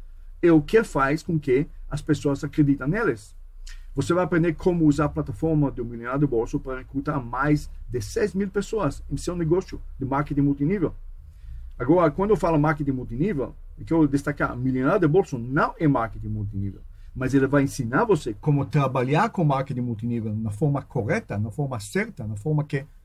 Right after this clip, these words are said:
que gera lucro, não gera perda. E você vai descobrir que muitas coisas que eu vou ensinar pra você no Milionário do Bolso sobre marketing multinível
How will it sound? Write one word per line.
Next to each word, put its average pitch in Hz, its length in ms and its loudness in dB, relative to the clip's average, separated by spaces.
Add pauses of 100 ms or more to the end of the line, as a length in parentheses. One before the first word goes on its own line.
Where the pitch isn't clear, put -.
(280)
que 127 160 -2
gera 143 280 4
lucro, 185 300 2
não 151 200 4
gera 123 280 0
perda. 156 400 0 (140)
E - 40 -4
você 127 180 0
vai 180 120 4
descobrir 156 420 2
que 143 240 2
muitas 156 340 0
coisas 147 420 4
que - 120 -8
eu 120 80 -2
vou 131 120 -4
ensinar 123 340 -4
pra 127 120 -6
você 117 280 -8
no 110 380 -6 (340)
Milionário 123 420 0
do 107 60 0
Bolso 135 340 2
sobre 117 240 -6
marketing 120 380 -4
multinível 113 680 -2